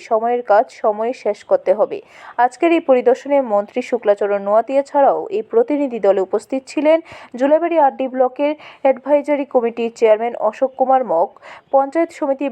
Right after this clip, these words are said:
ভাইস চেয়ারম্যান কেশব চৌধুরী, বাইখোড়া থানার ওসি বিষ্ণু দাস, পূর্ত দপ্তরের এসডিও স্বপন দাস, আরটি দপ্তরের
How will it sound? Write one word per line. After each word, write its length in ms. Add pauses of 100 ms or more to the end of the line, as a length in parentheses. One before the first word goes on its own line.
ভাইস 300
চেয়ারম্যান 360
কেশব 380 (120)
চৌধুরী, 360
বাইখোড়া 480
থানার 360
ওসি 260 (420)
বিষ্ণু 400
দাস, 220 (160)
পূর্ত 240 (140)
দপ্তরের 320 (140)
এসডিও 420
স্বপন 440
দাস, 200 (280)
আরটি 360 (120)
দপ্তরের 480